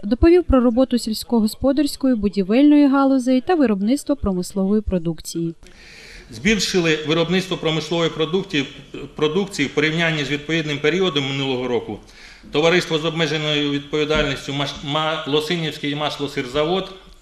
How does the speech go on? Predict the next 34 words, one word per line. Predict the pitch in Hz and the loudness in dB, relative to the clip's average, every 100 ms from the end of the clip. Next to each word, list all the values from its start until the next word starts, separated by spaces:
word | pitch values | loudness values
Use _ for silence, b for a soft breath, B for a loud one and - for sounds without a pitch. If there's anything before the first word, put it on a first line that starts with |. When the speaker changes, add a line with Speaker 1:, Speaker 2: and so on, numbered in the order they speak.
| - - | -20 -4
Speaker 2:
керівник | 151 156 165 156 | -2 0 -2 -4
Скочі, | - 160 151 170 165 160 | -6 -6 -4 -2 -2 -4
у | 131 | -8
два | 135 165 | -2 -2
з | 160 | -2
половиною | 156 139 139 143 143 | -2 -2 -2 -2 -2
рази. | 131 127 113 95 - - b b b b b - | -2 -4 -6 -10 -12 -20 b b b b b 0
Також | 180 190 156 | 0 0 -4
збільшили | 151 180 - 156 151 | 0 -2 0 -2 -2
зат | 143 170 - - | 0 0 -2 -6
Ніжинський | 160 160 160 170 | -4 -2 -4 -4
концерний | 156 160 147 151 120 117 | -4 -4 -2 -2 -2 -6
завод | 104 117 113 110 | -4 -4 -2 -4
у | 127 | -6
три | 127 160 | -2 -2
і | 151 147 | 0 0
один | 135 117 107 | -2 -4 -4
рази, | 98 92 92 98 - - - | -6 -6 -8 -14 -16 -20 -4
тобто | 143 139 135 | 0 0 -2
на | |
триста | 123 156 151 - 127 | -6 -6 -6 -8 -4
десять | 139 139 123 | -4 -4 -8
відсотків. | 127 - 104 90 107 104 | -12 -8 -10 -8 -12 -6
Це | 151 | -4
два | 147 151 | -2 -2
підприємства, | 147 147 147 170 160 135 | -4 -6 -4 -2 -4 -2
які | 127 120 143 | -2 -2 -6
дуже | 131 151 139 | -6 -4 -2
великий | 127 131 127 127 | -2 -4 -6 -8
скачок | - 131 170 131 | -8 -6 -4 -4
зробили | 123 110 110 104 101 B B B B - | -6 -6 -6 -6 -10 B B B B -12
у, | 131 135 131 139 - 123 | -6 -2 -2 -2 -6 -2
е, | 120 120 | 0 0
випуску | 135 143 143 - 131 | -2 -4 -6 -4 -4